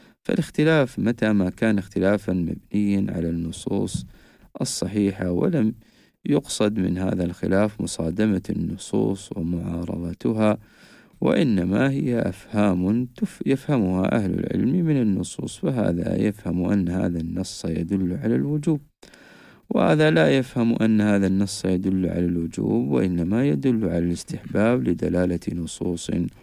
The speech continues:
أخرى. فهذا الاختلاف اختلاف في الحقيقة لا يؤدي إلى النزاع وإلى الشقاق، وليس اختلافاً في أصول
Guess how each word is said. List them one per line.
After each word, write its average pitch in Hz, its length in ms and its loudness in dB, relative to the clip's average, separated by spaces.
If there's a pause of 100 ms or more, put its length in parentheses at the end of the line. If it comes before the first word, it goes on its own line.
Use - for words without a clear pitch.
(500)
أخرى. - 400 -2 (500)
فهذا 92 360 2
الاختلاف - 760 -2
اختلاف - 680 -2
في - 200 -2
الحقيقة - 640 -4 (500)
لا 175 400 4
يؤدي 98 840 0
إلى 98 560 0 (440)
النزاع 101 640 2
وإلى - 240 0
الشقاق، - 560 -6
وليس 208 320 2
اختلافاً 151 560 -2
في 131 300 -2
أصول - 580 -2